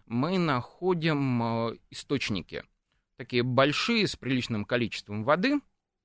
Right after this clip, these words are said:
А, то есть это те точки, которые привлекали людей с самого, ну, момента просто расселения на нашей территории. И, э, очень хорошо заметно, что расселение идет от тех мест, э,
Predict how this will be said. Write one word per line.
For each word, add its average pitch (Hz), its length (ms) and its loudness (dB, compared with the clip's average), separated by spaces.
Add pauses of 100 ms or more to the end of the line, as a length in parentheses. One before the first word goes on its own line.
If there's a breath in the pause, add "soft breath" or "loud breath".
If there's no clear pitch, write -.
(400)
А, 127 300 2
то - 80 -8
есть 131 120 -2
это 151 300 2
те 143 240 0
точки, 180 480 2
которые 123 600 4 (280 loud breath)
привлекали 139 720 6
людей 160 460 0
с - 80 -10
самого, 117 800 0 (800)
ну, 139 120 2
момента 123 840 2
просто - 280 -8
расселения 104 500 -4
на 101 140 -4
нашей 92 340 -8
территории. 104 720 -12 (640 soft breath)
И, 170 300 0
э, 156 80 0
очень 143 600 4
хорошо 131 420 -2
заметно, 208 540 -2
что 147 300 0
расселение 135 680 0
идет 127 380 0 (100)
от 147 220 2 (100)
тех 135 280 -2
мест, 131 480 -4
э, 113 280 0